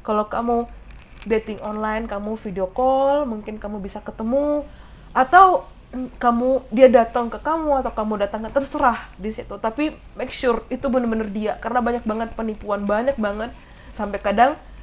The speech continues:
udah video call aja minta uang gitu loh. Jadi buat kamu para wanita yang bener-bener, um, sometimes karena terkadang ada yang kesepian, sendiri, ya, atau mungkin nggak punya teman untuk curhat,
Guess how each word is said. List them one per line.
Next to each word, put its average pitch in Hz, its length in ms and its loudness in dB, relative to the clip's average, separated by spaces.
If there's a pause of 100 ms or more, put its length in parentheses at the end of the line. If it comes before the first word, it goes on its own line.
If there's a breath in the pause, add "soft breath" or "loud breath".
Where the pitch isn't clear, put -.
udah 233 240 6
video 240 280 0
call 220 180 -2
aja 247 220 0
minta 254 260 -2
uang 233 460 0
gitu 190 160 -12
loh. 185 100 -2
Jadi 196 220 -4
buat 226 180 0
kamu 247 240 -2
para 233 240 4
wanita 240 560 0
yang 247 220 2
bener-bener, 233 560 -2 (580 loud breath)
um, 226 300 0
sometimes 302 480 2
karena 285 480 0
terkadang 262 560 2
ada 226 160 -2
yang 233 100 -4
kesepian, 220 880 -2
sendiri, 254 720 0
ya, 208 160 -4
atau 220 100 -4
mungkin 226 380 0
nggak 214 100 -4
punya 220 220 -4
teman 220 320 -2
untuk 214 180 -6
curhat, 220 560 0